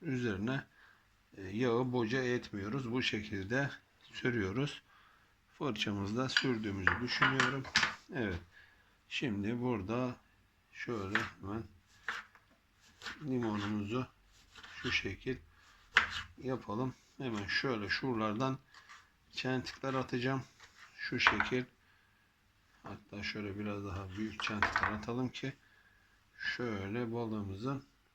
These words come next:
pişerken üzerine limonlar da çok güzel bir aroma verecek arkadaşlar.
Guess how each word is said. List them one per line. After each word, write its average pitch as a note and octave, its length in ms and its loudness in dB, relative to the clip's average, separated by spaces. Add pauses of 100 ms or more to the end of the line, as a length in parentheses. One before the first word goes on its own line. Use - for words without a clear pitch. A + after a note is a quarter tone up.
(1600)
pişerken B2 760 0
üzerine A2+ 680 0 (4000)
limonlar A2 640 0
da G2 220 -10 (1400)
çok A2+ 300 -4
güzel G#2 380 2
bir B2 340 -2 (540)
aroma A2 540 -2
verecek G#2+ 460 -2
arkadaşlar. F#2+ 760 -4